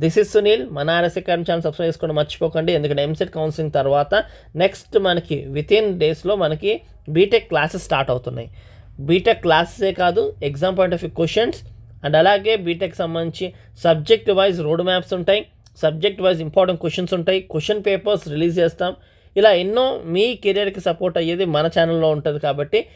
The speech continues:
సబ్స్క్రైబ్ చేసుకోండి, ట్యూన్ అయి ఉండండి. ఖచ్చితంగా ఈ వీడియోని లైక్ చేసి హై బటన్ క్లిక్ చేయండి. ఎందుకంటే ఇంత మంచి ఇన్ఫర్మేటివ్ వీడియో పది మందికి వెళ్తే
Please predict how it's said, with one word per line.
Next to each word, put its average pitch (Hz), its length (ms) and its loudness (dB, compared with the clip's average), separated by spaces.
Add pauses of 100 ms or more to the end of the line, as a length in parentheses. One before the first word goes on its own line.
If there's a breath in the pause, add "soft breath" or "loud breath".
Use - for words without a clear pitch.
(300 soft breath)
సబ్స్క్రైబ్ 226 420 2
చేసుకోండి, 214 420 0
ట్యూన్ 180 280 -2
అయి 180 100 0
ఉండండి. 170 440 -2 (100)
ఖచ్చితంగా 202 380 -2
ఈ 180 120 0
వీడియోని 165 260 2
లైక్ 156 360 2
చేసి 208 120 -4
హై 175 200 -2
బటన్ 180 280 -4
క్లిక్ 151 280 -8
చేయండి. 120 160 -6
ఎందుకంటే 175 520 -2 (280 soft breath)
ఇంత 180 200 0
మంచి 196 260 2
ఇన్ఫర్మేటివ్ 208 560 2
వీడియో 202 220 2
పది 160 260 -2
మందికి 196 320 -2
వెళ్తే 156 460 -2